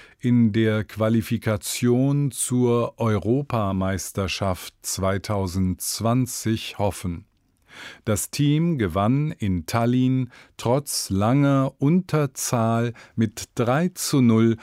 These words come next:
und bleibt in der Gruppe C punktgleich mit den Niederlanden. Erst zwei abgefälschte Schüsse von İlkay Gündoğan brachten Deutschland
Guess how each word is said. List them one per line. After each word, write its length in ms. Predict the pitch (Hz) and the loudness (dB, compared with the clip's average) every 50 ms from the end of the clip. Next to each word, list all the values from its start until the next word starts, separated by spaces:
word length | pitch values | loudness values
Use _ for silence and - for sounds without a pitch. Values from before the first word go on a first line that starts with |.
| - - - | -8 -12 -4
und 220 | - 113 107 101 - | -2 -2 -2 0 0
bleibt 520 | 113 110 113 120 147 160 - - - - _ | 0 2 2 2 0 -2 -4 -8 -16 -10 _
in 180 | - 117 110 | 0 2 2
der 200 | 104 101 98 95 | 2 2 0 -2
Gruppe 600 | 87 92 98 117 147 143 - - 110 101 92 87 - | -2 0 0 0 0 0 0 -2 -2 0 -2 -4 -6
C 580 | - - - - 143 143 147 147 143 147 147 139 _ _ _ _ _ _ _ - | -8 -6 -4 0 2 2 2 2 2 0 -2 -6 _ _ _ _ _ _ _ -6
punktgleich 1300 | - 156 165 180 180 - - - - - - - - 98 90 87 95 104 117 147 143 - - - - _ - - _ _ - | -2 0 0 0 0 -4 -8 -18 -16 -18 -10 -4 -2 0 0 2 2 0 0 0 -2 -4 -10 -14 -18 _ -20 -20 _ _ -2
mit 360 | 117 123 120 - - _ - | 0 0 0 -4 -6 _ -2
den 420 | 135 135 135 139 139 139 139 147 - | 0 2 2 2 0 0 -2 -2 0
Niederlanden. 1000 | 135 139 156 156 131 113 101 98 92 92 90 92 92 85 90 90 85 82 85 - _ _ _ _ _ _ _ _ - - - - _ - | 0 2 2 2 2 2 2 2 2 2 2 2 0 0 0 -2 -2 -4 -6 -10 _ _ _ _ _ _ _ _ -20 -20 -20 -16 _ -2
Erst 460 | 135 135 147 151 139 - - - - | 0 2 2 2 0 -4 -6 -8 -8
zwei 540 | - - - 104 101 113 123 143 170 175 - - | -8 -6 -4 -2 0 0 0 0 -2 -2 -4 -4
abgefälschte 1160 | - 127 - - - - - 151 131 - - - - 117 120 123 123 - - - - 127 117 | -6 -6 -6 -6 -10 -6 -4 -4 -4 -4 -6 -4 -2 0 0 0 -2 -4 -6 -4 -2 -2 -2
Schüsse 720 | 104 - - - 143 143 - - - - 143 139 135 135 131 - - - _ | -2 -4 -4 -2 -2 -2 -2 -4 -4 -2 0 0 0 -2 -4 -8 -14 -20 _
von 400 | _ - - 120 120 117 117 117 - | _ -4 -2 2 2 2 2 0 0
İlkay 840 | - 143 139 147 156 143 - _ - - 131 131 123 123 123 120 113 | 0 2 2 2 2 -2 -6 _ -8 -4 -2 -2 0 0 0 -2 -2
Gündoğan 1040 | 101 95 101 139 156 156 127 104 90 92 95 92 90 92 98 104 113 127 135 127 - - - - _ _ _ _ - | -2 0 2 2 4 4 2 2 2 0 0 0 0 0 0 0 0 0 -2 -4 -6 -10 -20 -20 _ _ _ _ -4
brachten 600 | 113 143 156 - - - - 123 104 95 90 85 | -2 -2 -2 -2 -6 -6 -4 -2 -2 -2 -2 0
Deutschland 800 | 110 120 143 170 - - - - 98 87 82 80 90 101 - | 0 0 0 0 -2 -6 -8 -8 -8 -8 -8 -8 -10 -12 -16